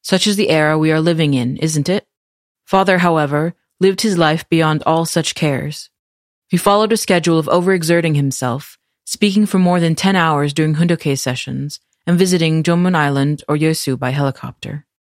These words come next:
Overstraining himself repeatedly in such a way, in the end he caught a cold.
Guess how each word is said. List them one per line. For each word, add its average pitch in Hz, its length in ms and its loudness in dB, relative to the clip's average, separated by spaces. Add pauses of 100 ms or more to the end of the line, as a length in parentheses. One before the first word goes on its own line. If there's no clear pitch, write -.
(380)
Overstraining 196 580 2
himself 165 420 0
repeatedly 151 640 0
in 147 120 -2
such - 240 -4
a 170 40 2
way, 147 380 -2 (300)
in 190 120 2
the 190 140 4
end 156 220 0
he - 100 -8
caught 147 220 0
a 143 40 -6
cold. 143 480 -4